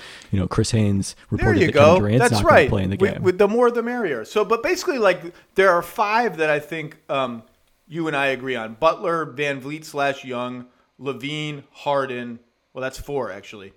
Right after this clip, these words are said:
Speaker 2: Uh, and then there are three spots for, like, Holiday, Garland, Allen, and then you get into the Sabonis, Tatum. The, Har-,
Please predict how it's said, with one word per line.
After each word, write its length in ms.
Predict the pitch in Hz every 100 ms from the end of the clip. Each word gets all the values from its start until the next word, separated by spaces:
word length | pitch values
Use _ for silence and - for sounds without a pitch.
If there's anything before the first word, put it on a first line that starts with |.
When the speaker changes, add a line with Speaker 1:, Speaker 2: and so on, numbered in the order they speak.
| _ _ _ -
Speaker 2:
Uh, 380 | 127 123 120 - -
and 160 | 131 135
then 320 | 135 131 123 _ _
there 220 | 143 135
are 80 | 131
three 260 | 127 151 160
spots 420 | 160 147 135 131
for, 120 | 135
like, 280 | 117 110 - _ _ _
Holiday, 920 | - 156 151 147 143 143 135 131 123 - _ 139 123
Garland, 800 | 143 139 143 135 131 120 120 _ _ _ _ -
Allen, 760 | 147 147 147 139 123 117 113 _ _ _ _ _ -
and 340 | 139 131 135
then 360 | 139 151 147 131
you 120 | 143
get 120 | 139 131
into 220 | 127 135
the 80 | 123
Sabonis, 680 | - 113 120 127 123 123
Tatum. 400 | - 143 135 156
The, 220 | 160 160 139
Har-, 240 | 185